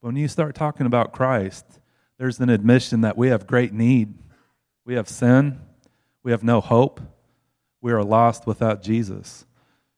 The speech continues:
So the third thing with the gospel, just breaking it down for our children, and th-, you know, this isn't an age-limited subject. This is forever. We can always talk about this.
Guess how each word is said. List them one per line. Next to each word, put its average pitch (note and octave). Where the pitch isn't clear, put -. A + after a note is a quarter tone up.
So B2
the A2+
third C3+
thing A#2+
with B2
the A2+
gospel, A#2+
just G#2+
breaking A2+
it G#2+
down A2
for G#2
our A2
children, G#2+
and B2
th-, C#3+
you D#3
know, D3+
this D3
isn't C#3+
an G#2+
age-limited A#2+
subject. G2+
This B2
is -
forever. A2
We G#2+
can A2
always A#2
talk G#2+
about G#2+
this. G#2